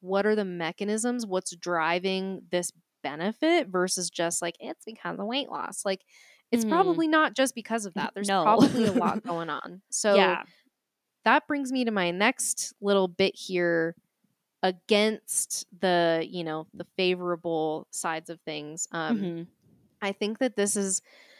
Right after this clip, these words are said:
Speaker 1: maybe not against intermittent fasting, but it goes into the fact of why inflammation might not be great for,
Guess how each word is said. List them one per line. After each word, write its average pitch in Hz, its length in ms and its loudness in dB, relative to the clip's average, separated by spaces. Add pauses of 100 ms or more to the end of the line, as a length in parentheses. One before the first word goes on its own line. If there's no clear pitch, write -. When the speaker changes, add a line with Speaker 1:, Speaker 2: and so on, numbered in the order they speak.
(100)
Speaker 1:
maybe 269 300 4
not 285 200 4
against 208 480 0
intermittent 190 460 0
fasting, 220 720 0
but 175 380 6
it 185 380 2 (440)
goes 208 440 6
into 190 340 -4
the 190 120 -2
fact 165 480 -2
of 160 260 -2 (680)
why 196 840 4
inflammation 165 1120 -6 (720)
might 170 260 -2
not 160 200 -6
be 165 120 -10
great 143 400 -4 (380)
for, 135 480 0